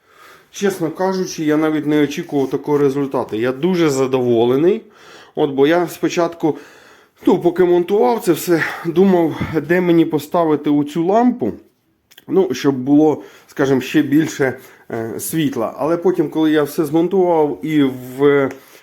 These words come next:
е, вмикнув, то взагалі нічого не треба. От гляньте, ще раз покажу.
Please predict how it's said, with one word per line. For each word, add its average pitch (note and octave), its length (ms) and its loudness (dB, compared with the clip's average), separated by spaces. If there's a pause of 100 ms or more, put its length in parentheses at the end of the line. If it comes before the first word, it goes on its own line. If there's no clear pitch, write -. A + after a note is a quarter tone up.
(140)
е, A#2 400 -4
вмикнув, A#3 640 2 (260)
то E3 680 0 (160)
взагалі D3 480 -2
нічого C3 340 -4
не A#2 100 -4
треба. F#2+ 400 -14 (840)
От A2+ 180 -8
гляньте, A2+ 360 -4
ще C3 220 -8
раз G#2+ 140 -10
покажу. A#2+ 580 -10